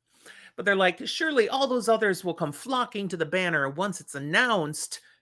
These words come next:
we're gonna take on Ilion. That's a worthy cause. That'll solve everything." But Matt's like, "Yeah, sorry, I, I got nothing.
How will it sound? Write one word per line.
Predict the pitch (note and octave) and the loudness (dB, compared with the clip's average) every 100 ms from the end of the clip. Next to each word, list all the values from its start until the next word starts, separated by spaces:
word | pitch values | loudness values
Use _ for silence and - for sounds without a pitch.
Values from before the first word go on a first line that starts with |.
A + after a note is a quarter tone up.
| _ - | _ 4
we're | G3+ G3+ | 6 8
gonna | G#3 F#3 | 6 4
take | G3+ F3 E3 | 2 0 2
on | D3+ | 2
Ilion. | C#3+ C3+ A2 - _ _ _ _ _ _ - | 0 -2 -6 -10 _ _ _ _ _ _ 4
That's | B3 - | 4 4
a | G3 | 0
worthy | G3+ F#3 D#3+ | 2 2 0
cause. | D3+ D#3+ C3+ A#2 G#2 - | -2 0 2 2 -2 -4
That'll | F3+ B2 | -4 -4
solve | - - C3 A2+ A2 - | -8 -2 -2 -2 -8 -8
everything." | A#2+ - - - - _ _ _ _ _ | -8 -8 -18 -20 -20 _ _ _ _ _
But | D3+ B2+ - | 0 0 -4
Matt's | C3+ F2 - | -10 -8 -6
like, | A#2+ G#2 - | -6 -6 -8
"Yeah, | F#3+ G3 - _ | -4 -4 -6 _
sorry, | - D#3 C#3+ - - | 0 2 2 -4 -2
I, | C#3 - | -2 0
I | C#3+ | 0
got | C3 | 0
nothing. | B2 G#2 | 0 -12